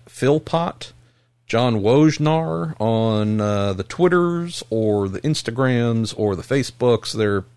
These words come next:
plenty of folks. Jason mentioned here, Chris Ward is one, uh, you name it. Lots of folks who, uh, come together and have fun as the, uh, the Prude listener group. So, yeah, really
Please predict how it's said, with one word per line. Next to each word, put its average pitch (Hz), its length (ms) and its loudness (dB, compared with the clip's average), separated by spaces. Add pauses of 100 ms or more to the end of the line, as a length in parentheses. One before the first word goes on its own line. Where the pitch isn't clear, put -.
plenty 143 260 0
of 120 80 0
folks. 120 380 0 (340)
Jason 123 440 0
mentioned 120 400 0
here, 117 260 2
Chris - 320 -4
Ward 139 380 2
is 131 160 0
one, 131 680 2
uh, 123 580 2
you 143 180 0
name 147 280 2
it. - 160 -6 (680)
Lots 117 340 0
of 123 80 -2
folks - 420 -2
who, 101 200 -2
uh, 95 240 2 (100)
come 110 200 -2
together 104 260 0
and 95 80 -4
have 98 180 -2
fun 101 380 -2
as 95 400 -6
the, 101 200 -6
uh, 92 140 -2
the 92 100 -8
Prude 101 640 -4 (480)
listener 101 360 -6
group. 90 340 -6
So, 95 260 0 (800)
yeah, - 280 -8 (260)
really 180 460 0